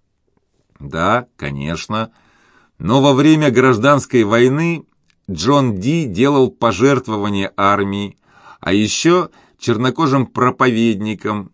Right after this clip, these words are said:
церквям и сиротским домам для негров, обществу глухонемых. В июне тысяча восемьсот восемьдесят второго года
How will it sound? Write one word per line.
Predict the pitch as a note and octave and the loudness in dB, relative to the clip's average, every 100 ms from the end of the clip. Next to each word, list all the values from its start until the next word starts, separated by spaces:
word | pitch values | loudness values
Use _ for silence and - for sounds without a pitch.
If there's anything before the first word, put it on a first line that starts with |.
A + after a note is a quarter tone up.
| _ | _
церквям | - - C3+ B2 - G#2+ A#2+ C3 C3 - | -12 0 2 2 0 0 2 0 -2 -6
и | G#2+ | -6
сиротским | - A2 C3 B2+ - A#2+ F#2 | -2 0 0 0 -4 -4 -2
домам | G2+ G2+ A#2+ C3+ A2+ | -2 0 2 0 -4
для | E2+ F2+ A2+ | -8 -4 -2
негров, | A2+ A2 A2 G2 G2+ - _ _ _ _ _ | 0 0 0 0 -2 -6 _ _ _ _ _
обществу | G2+ C#3 - A#2 G2 F2 | 0 0 -2 -6 -4 -4
глухонемых. | F2+ F2+ F2+ E2 D#2+ F2+ G2+ F#2+ _ _ _ _ _ _ _ _ _ - - | -2 -2 -4 -4 -4 -2 -2 -4 _ _ _ _ _ _ _ _ _ -20 -14
В | D2 A2 | 0 4
июне | C3+ C#3+ D3+ C3 | 4 4 2 0
тысяча | C3 A2 - A2+ | -2 -4 -4 -2
восемьсот | A#2 A2+ A2 B2+ | -2 -2 -2 -2
восемьдесят | A2+ A2+ A2 G2+ G2 | 0 -2 -4 -6 -10
второго | - A2+ A2+ G#2 | -4 -2 0 0
года | F#2 G#2 B2+ C3+ | 0 2 2 2